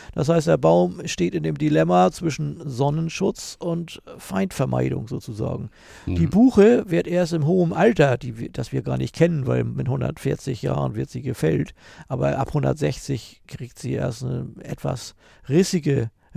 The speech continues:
Speaker 1: Rinde, aber nie so eine dicke Borke wie die Buche.
Speaker 2: Ja.
Speaker 1: Ah, dann wird sie aber auch erst für Insekten interessant.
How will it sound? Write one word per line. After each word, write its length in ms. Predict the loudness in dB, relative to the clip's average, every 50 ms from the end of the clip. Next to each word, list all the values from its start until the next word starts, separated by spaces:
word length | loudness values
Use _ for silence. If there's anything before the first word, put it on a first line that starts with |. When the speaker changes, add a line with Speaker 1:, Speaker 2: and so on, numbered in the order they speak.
| -2
Speaker 1:
Rinde, 420 | 0 0 0 0 0 2 2 2 2
aber 140 | 2 2
nie 140 | 0 -2 -2
so 100 | -2 -2
eine 140 | -2 -2 -2
dicke 260 | -4 -4 -4 -4 -4
Borke 400 | 0 2 2 2 2 2 -2 -6
wie 60 | -6
die 120 | -6 -8 -6
Buche. 340 | -6 -6 -4 -4 -4 -6 -6 _ _ _ -4
Speaker 2:
Ja. 440 | -2 0 2 2 2 0 0 -4 -6 -6
Speaker 1:
Ah, 260 | -6 -2 -2 -2 0
dann 200 | 0 -2 -2 -2
wird 140 | -4 -4 -2
sie 120 | -2 -4
aber 180 | -2 -2 -2 -2
auch 120 | -2 -2
erst 200 | -2 -2 -4 -4
für 80 | -4 -6
Insekten 420 | -6 -4 -4 -6 -8 _ -8 -10
interessant. 640 | -10 -8 -8 -8 -8 -6 -4 -4 -4 -4 -6 -10